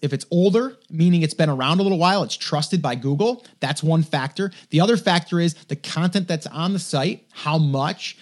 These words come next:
but then also other links that are coming to or that are pointing to the site, that gives it site authority. Now, there's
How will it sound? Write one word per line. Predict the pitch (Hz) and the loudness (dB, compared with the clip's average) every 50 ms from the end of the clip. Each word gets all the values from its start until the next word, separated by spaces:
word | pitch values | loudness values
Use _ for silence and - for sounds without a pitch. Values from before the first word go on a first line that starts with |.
| - - | -20 -4
but | - 196 | -4 2
then | - 226 214 202 - | 4 4 2 2 0
also | - 226 254 277 277 - - 220 175 165 160 160 151 - _ _ _ _ | 0 0 0 0 0 0 2 2 4 4 2 0 -2 -6 _ _ _ _
other | 208 233 226 285 294 269 240 - - | -2 0 0 0 0 -2 -2 -2 0
links | 175 175 202 240 233 190 170 - | 2 4 4 4 2 0 -4 -2
that | - 185 170 | -2 0 0
are | 170 160 | 0 -2
coming | - - - 180 185 180 175 151 | -4 -4 -2 0 2 2 0 0
to | - - - 226 190 | -2 -2 0 0 0
or | 147 143 147 | 2 0 0
that | 143 147 147 | 0 0 0
are | 147 143 | 0 -2
pointing | - - - 196 214 240 254 226 165 131 | -4 -6 -4 -2 0 0 2 2 0 0
to | - 135 | -2 -4
the | 117 110 | -4 -4
site, | - - 123 120 117 - - - - _ | -4 -2 -2 -2 -2 -4 -8 -16 -20 _
that | - 143 175 190 202 185 156 | 0 2 2 2 2 0 2
gives | 143 185 185 165 151 | 4 4 4 4 4
it | 165 165 160 - _ - | 2 0 0 -2 _ -14
site | - - - 156 143 139 - - | -12 -2 0 0 0 0 -4 -8
authority. | 117 - - 147 135 127 110 104 | -16 -8 -4 -4 -2 -2 -2 -2
Now, | 98 151 180 | -2 0 2
there's | 196 196 180 | 2 0 0